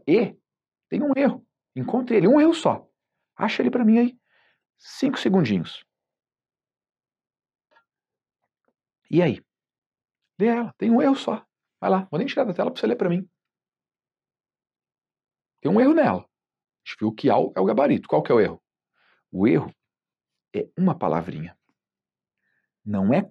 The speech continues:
com fins lucrativos, é sem fins lucrativos. Não pode ser.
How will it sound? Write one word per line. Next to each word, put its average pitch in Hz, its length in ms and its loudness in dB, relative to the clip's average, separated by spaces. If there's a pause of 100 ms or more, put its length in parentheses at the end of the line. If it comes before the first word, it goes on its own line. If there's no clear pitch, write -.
com 135 320 0 (300)
fins 98 320 -2
lucrativos, 90 720 -6
é 120 240 0 (720)
sem 170 340 2 (340)
fins 107 360 0
lucrativos. 95 720 -2 (340)
Não 123 380 2
pode 120 380 4
ser. - 560 2